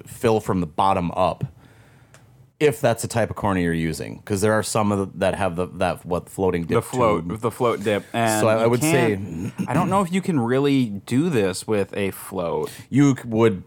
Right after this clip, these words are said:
Speaker 1: could lay it on its side, and then you'd get less splashing.
Speaker 2: Yeah.
Speaker 1: Um, but I mean, if the keg is, is purged, then
Speaker 2: So how do,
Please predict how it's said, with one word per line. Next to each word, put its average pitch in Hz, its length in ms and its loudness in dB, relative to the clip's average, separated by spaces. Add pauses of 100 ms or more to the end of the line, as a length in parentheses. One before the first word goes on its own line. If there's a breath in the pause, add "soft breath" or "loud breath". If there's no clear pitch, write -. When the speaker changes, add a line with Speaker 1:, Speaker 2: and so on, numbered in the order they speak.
(180)
Speaker 1:
could 117 420 2
lay 95 260 2
it 98 80 4
on 101 140 2
its 87 200 -4
side, 110 640 0 (220)
and 98 140 2
then 98 100 4
you'd 92 180 0
get 101 180 0
less 95 540 -2 (520 loud breath)
splashing. 113 960 -2 (300)
Speaker 2:
Yeah. 107 280 2
Speaker 1:
Um, 95 140 2
but 123 180 2
I 123 40 4
mean, 120 180 4
if 113 140 0
the 107 80 -4
keg 113 300 0
is, 95 360 0 (180)
is 92 180 0
purged, 95 720 0
then 85 420 2 (560)
Speaker 2:
So 143 160 0
how 143 100 2
do, 160 80 0